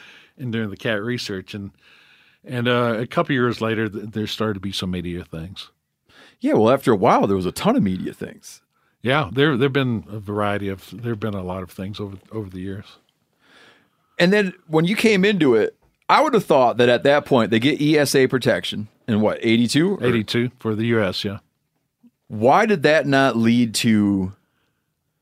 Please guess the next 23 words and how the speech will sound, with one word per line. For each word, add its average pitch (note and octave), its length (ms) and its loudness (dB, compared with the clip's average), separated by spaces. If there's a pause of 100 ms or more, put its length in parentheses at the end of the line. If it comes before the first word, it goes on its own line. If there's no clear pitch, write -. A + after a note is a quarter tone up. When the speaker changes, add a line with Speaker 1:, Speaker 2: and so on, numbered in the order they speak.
(1300)
Speaker 2:
why A#2+ 240 4
was G3 160 4
that D3+ 180 2
in-, C3+ 280 2
insufficient? B2 680 0 (1200)
To, C3 220 4
like, B2 360 2 (100)
why C3+ 260 4
were G#3 100 4
the E3 80 2
numbers D#3 340 2
still C#3+ 240 2
going B2+ 220 4
down? A#2+ 220 4
Like, G#2 140 -2
in A2 80 0
eighty-five, A#2+ 640 4
they're G2 100 -4
still G#2 220 0
going F#2+ 220 -2
down. F2 360 -4 (300)
Speaker 1:
Well, D#3 220 4
Speaker 2:
Late - 120 -4